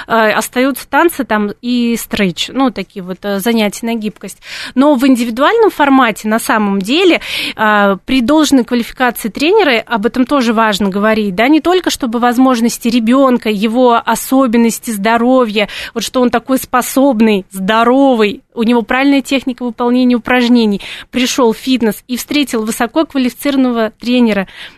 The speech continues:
который знает особенности тренировок, э, ребёнка, ну, там, такого-то возраста, знает все вот эти, а, э,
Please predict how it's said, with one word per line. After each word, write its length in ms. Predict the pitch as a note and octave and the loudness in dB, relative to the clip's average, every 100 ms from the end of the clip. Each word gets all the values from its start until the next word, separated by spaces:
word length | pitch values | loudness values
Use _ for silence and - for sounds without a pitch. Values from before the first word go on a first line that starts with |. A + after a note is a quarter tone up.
| _ | _
который 360 | B3 B3 C#4+ C#4 | -4 -2 0 2
знает 400 | B3 C4 B3+ A#3+ | 2 2 2 0
особенности 640 | A#3 C#4+ C#4 C4 B3 B3+ | -2 -2 2 2 0 -4
тренировок, 720 | A3 A#3+ A#3+ B3 A#3+ A3+ G#3+ | -4 0 2 4 4 2 -2
э, 280 | A#3 A3 A3 | 0 2 2
ребёнка, 680 | A3+ A3 A#3+ A#3 - G3+ F#3+ - | 0 2 2 2 0 -2 -2 0
ну, 160 | B3 | -2
там, 240 | A#3+ G#3 G3 | 0 -2 -4
такого-то 460 | A3 C#4 C4 C4 | -4 -2 -2 0
возраста, 520 | G#3 A#3+ A3+ A3 - G#3 | 2 2 2 -2 -4 -2
знает 320 | A#3 A#3+ A3+ | 0 2 0
все 280 | - C4 B3 | -4 -2 0
вот 160 | A#3 | -2
эти, 200 | A#3+ - | -4 -2
а, 640 | A3+ A3+ A3 G#3+ G#3+ G#3 | 0 2 0 -2 -2 0
э, 60 | G3+ | -2